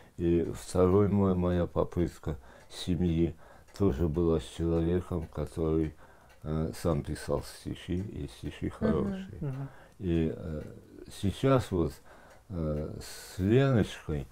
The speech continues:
Speaker 1: мы живём довольно-таки долго и довольно-таки дружно. Она поэзией не интересуется. Она интересуется научно-фантастическими романами.
Speaker 3: Мгм.
Speaker 1: Но она с огромным уважением относится к тому, что я делаю.
Speaker 3: Мгм.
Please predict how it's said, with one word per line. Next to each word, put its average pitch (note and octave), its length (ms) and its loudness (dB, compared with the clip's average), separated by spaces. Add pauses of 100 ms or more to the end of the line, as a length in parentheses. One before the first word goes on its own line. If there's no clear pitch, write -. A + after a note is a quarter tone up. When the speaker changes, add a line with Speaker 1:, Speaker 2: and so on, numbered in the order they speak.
(280)
Speaker 1:
мы F2 200 2
живём E2+ 500 4
довольно-таки F#2 680 4
долго F#2+ 540 4
и D#2 200 2
довольно-таки E2+ 800 0
дружно. F2 680 2 (420)
Она A2 320 8
поэзией F#2 600 6
не D#2+ 280 4
интересуется. - 1000 -6 (580)
Она A#2 320 6
интересуется F#2 840 2
научно-фантастическими E2+ 1700 -2
романами. D2+ 640 0
Speaker 3:
Мгм. B2+ 260 -2 (180)
Speaker 1:
Но G2+ 200 4
она A#2 240 6
с - 120 -2
огромным G#2+ 680 6
уважением F2+ 840 4 (360)
относится E2+ 680 2
к - 100 -10
тому, D#2 300 -2
что D2 260 -2
я D2 140 2
делаю. C2 560 -6
Speaker 3:
Мгм. C3 240 -8